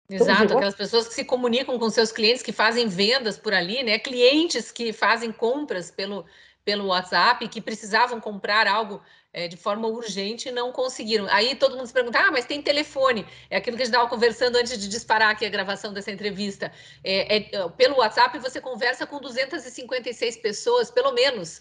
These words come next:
Speaker 2: ao mesmo tempo, porque é o número de pessoas que cabem em cada grupo de WhatsApp. Tem gente que tem milhares de pessoas com quem conversa instantaneamente, porque dispara por lista de transmissão uma mensagem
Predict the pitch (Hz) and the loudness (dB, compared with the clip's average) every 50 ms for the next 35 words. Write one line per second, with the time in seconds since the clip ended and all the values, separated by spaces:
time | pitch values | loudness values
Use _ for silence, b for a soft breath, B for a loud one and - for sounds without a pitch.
0 | _ - 208 214 208 208 226 233 240 269 262 - - 269 269 247 - 190 156 - | _ -4 -2 -2 2 2 2 2 2 0 -6 -2 0 0 0 0 -2 -12 -14 -14
1 | 202 - - 185 202 220 214 214 226 233 240 233 202 - 220 208 208 - 226 214 | -12 -4 -2 -2 -2 0 -2 -2 -2 -2 -2 -4 -2 -2 -2 -2 0 -2 -4 -4
2 | - 247 - - 202 196 208 208 202 240 240 240 240 220 240 220 220 240 208 208 | -4 -8 -4 0 2 4 4 4 2 -2 -4 -4 -2 -2 -2 2 2 0 0 0
3 | 240 233 - - 208 240 247 254 262 262 262 226 214 208 - 175 B B B B | -6 -8 -8 -8 -4 -2 0 0 0 0 2 2 2 2 0 -8 B B B B
4 | B B - 226 226 208 233 254 254 - - 262 202 - 240 269 285 269 B B | B B -2 0 0 2 0 0 0 -2 -10 -8 0 2 2 2 2 -4 B B
5 | B 220 240 269 294 277 254 240 254 285 311 320 302 - 214 175 160 - - - | B -8 -2 0 2 4 6 6 6 8 6 6 4 2 -2 -10 -10 -12 -18 -20
6 | - 170 175 208 - 220 202 196 - - 240 262 247 226 - - 247 240 226 - | -20 -16 -16 -12 -10 -8 -10 -8 -2 -2 0 0 0 -2 -4 -8 -10 -10 -8 -6
7 | 226 247 285 285 - _ - 269 294 302 226 196 220 233 247 285 302 302 - - | -6 -6 -6 -6 -12 _ -4 -4 -4 -4 0 2 2 4 4 4 2 2 -2 -10
8 | - - - - 269 302 359 339 - - - 285 285 302 285 - - 269 277 285 | -10 -12 -10 -6 -6 -6 -6 -6 -8 -10 -6 -6 -6 -6 -6 -4 -2 -2 0 0
9 | 285 277 262 254 247 247 233 - 214 160 - 196 - - 208 208 240 226 - - | 0 -2 0 -2 -2 -2 -4 -6 -12 -10 -12 -14 -12 -12 -10 -10 -10 -12 -12 -8
10 | - 208 208 220 233 247 254 254 - 220 214 196 202 208 208 214 220 208 - 220 | -2 2 4 4 4 4 2 -2 -2 -6 -6 -6 -6 -8 -8 -8 -8 -4 -4 -4
11 | 180 175 - 202 202 202 208 202 - - 226 226 247 240 233 220 208 208 202 - | -4 -4 -8 -8 -6 -6 -6 -8 -4 -4 -6 -6 -4 -6 -6 -4 -4 -6 -6 -2
12 | - 202 202 233 247 262 302 | 0 2 2 2 0 0 -6